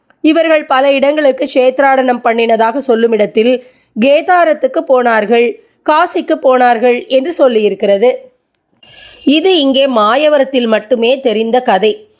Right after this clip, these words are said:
காசி இங்கே இருந்து ஆயிரம் மைலுக்கு அப்பால் இருக்கிறது. காசியில் கங்கையில் இருக்கிற பல கட்டங்களில்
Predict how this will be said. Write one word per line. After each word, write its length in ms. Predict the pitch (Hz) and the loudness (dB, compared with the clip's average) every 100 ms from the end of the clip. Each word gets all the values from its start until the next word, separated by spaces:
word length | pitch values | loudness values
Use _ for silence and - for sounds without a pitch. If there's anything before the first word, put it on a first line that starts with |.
| _ _ 233 | _ _ -2
காசி 400 | 214 269 294 330 | 0 0 0 -2
இங்கே 300 | 269 269 277 | 0 2 0
இருந்து 280 | 262 254 294 254 | 0 0 0 0
ஆயிரம் 420 | 226 254 277 262 226 | 0 0 0 0 0
மைலுக்கு 360 | 226 277 285 | 0 0 -2
அப்பால் 380 | 240 - 247 254 | -2 0 0 0
இருக்கிறது. 460 | 226 208 214 208 233 - _ _ _ - | -2 -2 -2 0 -2 -4 _ _ _ -6
காசியில் 600 | 277 277 320 330 294 285 220 | -2 0 -2 -2 0 0 0
கங்கையில் 560 | 226 226 294 311 285 | 0 0 0 0 2
இருக்கிற 320 | 262 247 247 262 | 0 0 0 0
பல 300 | 269 220 254 | 0 0 0
கட்டங்களில் 720 | 262 220 269 254 240 220 269 | 0 -2 0 0 0 0 -2